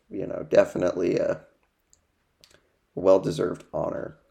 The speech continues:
uh, for him, and definitely, you know, <laughs> someone that, uh, yeah, you know, it just is really cool to be able to say that, you know, you saw someone like that be able to play, and, um,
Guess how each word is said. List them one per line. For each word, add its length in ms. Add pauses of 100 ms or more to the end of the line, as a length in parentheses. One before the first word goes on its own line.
uh, 200
for 180
him, 400
and 120
definitely, 680 (1000)
you 100
know, 260
<laughs> 80
someone 540
that, 220
uh, 300 (500)
yeah, 400 (100)
you 140
know, 160
it 100
just 220
is 140
really 260
cool 340
to 280 (880)
be 160
able 160
to 100
say 300
that, 320
you 80
know, 80
you 140
saw 300
someone 360
like 220
that 300
be 120
able 160
to 60
play, 520
and, 200 (580)
um, 320